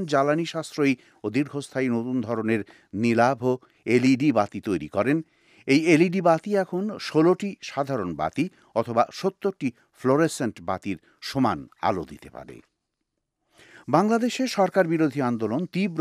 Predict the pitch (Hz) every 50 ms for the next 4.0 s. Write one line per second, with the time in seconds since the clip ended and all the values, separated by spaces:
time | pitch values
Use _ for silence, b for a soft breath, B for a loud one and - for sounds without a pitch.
0 | 135 104 - 107 85 95 90 - b b b b b - 170 185 170 139 131 113
1 | 101 - 92 82 85 78 - 98 85 80 90 78 80 78 80 76 90 92 113 123
2 | 127 - 151 135 120 107 117 120 123 127 - - 127 113 b b b b b b
3 | 101 113 143 143 139 143 147 143 139 143 147 156 160 - - - - 185 185